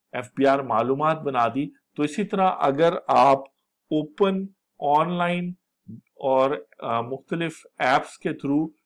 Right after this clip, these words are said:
बिजनेस सेटअप करने की इजाज़त दे दें लोगों को, ताकि लोग without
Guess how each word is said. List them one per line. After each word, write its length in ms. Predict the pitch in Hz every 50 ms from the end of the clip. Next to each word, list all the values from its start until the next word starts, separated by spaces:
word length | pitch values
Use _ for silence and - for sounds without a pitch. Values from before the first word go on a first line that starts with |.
| _ -
बिजनेस 480 | 107 117 135 139 135 165 202 208 208 -
सेटअप 300 | 185 160 139 160 160 -
करने 240 | - 143 135 143 151
की 160 | 147 147 147
इजाज़त 400 | 139 - 131 120 113 117 139 147
दे 180 | 131 117 127 123
दें 160 | 131 139 139
लोगों 280 | 123 113 104 101 104 101
को, 200 | - - 113 110 - - _ _ _ _ -
ताकि 360 | - 127 123 - - 160 151
लोग 680 | 147 143 135 127 120 127 131 143 151 151 151 147 - _ _ _ _ _ _ 127
without 440 | 127 120 117 135 135 143 160 175 160